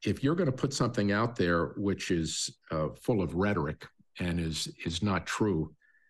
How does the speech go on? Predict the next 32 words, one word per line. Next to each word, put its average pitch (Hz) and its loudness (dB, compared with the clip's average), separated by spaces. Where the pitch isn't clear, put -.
you're 117 4
gonna 165 2
pay 123 2
a 82 0
price. - -4
Now, 95 2
the 92 0
pundits - 0
in 85 -2
these 92 0
different 95 0
news 117 2
shows 85 0
that - -8
we 87 0
watch, 76 -4
they 160 4
don't 240 0
pay 92 2
any 76 -2
price - 0
at 104 2
all. 127 -2
They, 120 0
they 120 2
just 123 -2
go 98 2
out 92 0
there 98 4
and 90 2
they 92 2
just - -4